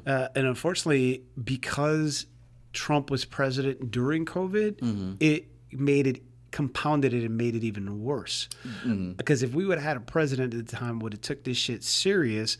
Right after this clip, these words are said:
Speaker 2: Mm-hmm.
Speaker 1: and would have okayed the lockdowns and not talk out against them and say, "Oh, it's fine. It'll be gone by spring."
Speaker 2: Mm-hmm.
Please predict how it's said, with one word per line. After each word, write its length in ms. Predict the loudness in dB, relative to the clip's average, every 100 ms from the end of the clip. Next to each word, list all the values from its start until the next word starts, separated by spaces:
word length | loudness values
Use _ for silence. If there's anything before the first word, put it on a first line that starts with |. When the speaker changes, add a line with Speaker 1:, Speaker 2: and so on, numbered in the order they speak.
| 0
Speaker 2:
Mm-hmm. 380 | -2 -2 -4 0
Speaker 1:
and 400 | 0 2 -2 -6
would 320 | -6 0 2 2
have 240 | -2 -4 -2
okayed 560 | 0 0 -4 -2 -2
the 100 | 0
lockdowns 640 | 0 0 -2 -2 -2 0 0
and 100 | -2
not 240 | -4 -8
talk 300 | -4 -4 -2
out 160 | -2 -2
against 460 | 0 2 2 0
them 160 | 0 2
and 120 | 0
say, 240 | -2 -2
"Oh, 240 | -2 0 0
it's 140 | 0
fine. 380 | 0 2 2 4
It'll 140 | 4 4
be 140 | 2
gone 360 | 2 2 2 2
by 160 | 2
spring." 760 | 2 0 2 4 6 6 4 0 -4
Speaker 2:
Mm-hmm. 340 | 0 0 -2